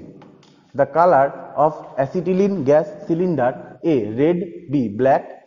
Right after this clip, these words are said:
C maroon और D yellow। मतलब जो acetylene गैस वेल्डिंग में जो acetylene गैस सिलेंडर यूज होता है उसका कलर क्या है? इसका आंसर है ऑप्शन सी यानी मरून। और acetylene गैस सिलेंडर के साथ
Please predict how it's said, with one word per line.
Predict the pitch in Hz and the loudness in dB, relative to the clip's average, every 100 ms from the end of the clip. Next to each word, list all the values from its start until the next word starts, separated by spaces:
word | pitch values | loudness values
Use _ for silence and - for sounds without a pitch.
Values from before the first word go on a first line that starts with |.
| _ | _
C | 180 | -2
maroon | 135 120 127 175 208 - - | 0 0 2 2 0 -6 0
और | 170 156 | 0 2
D | 147 190 - - | -2 -2 -12 0
yellow। | 165 123 87 82 - - _ _ _ 156 | 2 2 -2 -12 -18 -20 _ _ _ -8
मतलब | 185 151 147 - 123 | -2 0 0 -4 0
जो | 143 | 0
acetylene | 131 156 180 202 175 | 0 -2 -4 -2 0
गैस | 135 151 156 | 2 2 2
वेल्डिंग | 190 190 180 135 | 0 2 0 -2
में | 135 | -2
जो | 127 131 | 0 0
acetylene | 131 165 185 190 175 | -2 -4 -2 0 2
गैस | 160 160 | 0 0
सिलेंडर | 160 170 170 156 | -2 2 2 2
यूज | 165 170 | 2 0
होता | 170 123 | 0 -2
है | 123 147 | -2 -4
उसका | 135 - 208 - - | -6 0 -2 -2 -8
कलर | 131 143 208 - | -2 0 0 2
क्या | 147 | 0
है? | 107 92 87 _ 151 | 0 -6 -12 _ -18
इसका | - 190 | -6 -2
आंसर | 202 208 | 0 0
है | 156 131 - - 127 | 0 -2 -8 -8 -6
ऑप्शन | 131 208 214 | -4 -6 -6
सी | 175 113 113 | -4 -2 0
यानी | 135 214 135 | 0 -2 0
मरून। | 156 143 107 90 - - | 2 2 -2 -8 -14 -8
और | 117 - | -6 -4
acetylene | 127 175 185 208 208 | -6 -6 -6 -4 0
गैस | 170 170 - | 0 0 0
सिलेंडर | 165 175 190 | -2 0 2
के | 180 | 0
साथ | 156 117 117 | 0 -2 -4